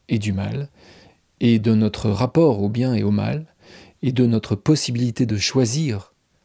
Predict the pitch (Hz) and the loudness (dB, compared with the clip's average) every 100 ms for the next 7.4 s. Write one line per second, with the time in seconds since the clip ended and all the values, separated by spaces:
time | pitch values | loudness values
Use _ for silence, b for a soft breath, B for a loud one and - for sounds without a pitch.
0 | _ - 123 - - 104 98 110 123 b | _ -2 -2 -4 -4 -4 -2 -4 -4 b
1 | b 113 104 92 - - _ _ _ - | b -2 -2 -2 -8 -16 _ _ _ -4
2 | 113 143 - 110 - 143 107 123 107 - | 0 0 0 -2 -2 -2 -2 -2 -2 0
3 | 139 143 b b b b b - 104 - | 0 -2 b b b b b -4 -4 -2
4 | - 160 185 b b b b b _ - | 0 0 0 b b b b b _ -2
5 | 117 - 117 110 104 139 139 - 113 127 | 0 2 2 2 0 0 0 2 4 4
6 | 151 160 - - 117 117 120 - _ _ | 4 0 -8 -2 2 2 -2 -8 _ _
7 | - 139 113 90 | 0 2 4 0